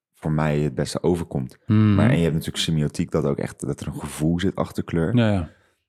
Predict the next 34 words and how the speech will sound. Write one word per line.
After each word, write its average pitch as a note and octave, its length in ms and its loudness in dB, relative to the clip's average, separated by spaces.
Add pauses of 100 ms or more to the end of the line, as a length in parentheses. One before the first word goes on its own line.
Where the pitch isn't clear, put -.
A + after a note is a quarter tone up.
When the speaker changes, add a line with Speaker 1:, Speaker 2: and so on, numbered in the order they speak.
(140)
Speaker 1:
En G2+ 100 -2
soms C3+ 200 0
klopt G2+ 240 6
dat. - 0 -
Speaker 2:
Wetenschap, G#2 440 0 (400)
ja. G2 60 -2
Speaker 1:
Maar G#2 100 4
soms B2+ 320 4
denk G#2 160 2
ik G2+ 120 2
ook A2+ 160 4
bij G2+ 100 4
mezelf D#2+ 300 -2
van, - 120 -6
"Ja, E2 280 -4 (600)
dat F2+ 180 -2
vind G2+ 260 0
ik E2+ 120 -2
niet." G2 380 -2 (100)
Of - 320 -2
als F2 140 -2
ik F2+ 140 0
die F2 100 -2
kleur E2+ 240 4
zie, D#2+ 160 -2
ga E2+ 220 -4
ik D#2+ 80 -2
niet F2 180 0
ineens D#2+ 340 0
denken D#2 260 -2
dat D#2 160 -2
dat D2+ 120 -4
daarbij E2 380 0
hoort. C#2 320 -2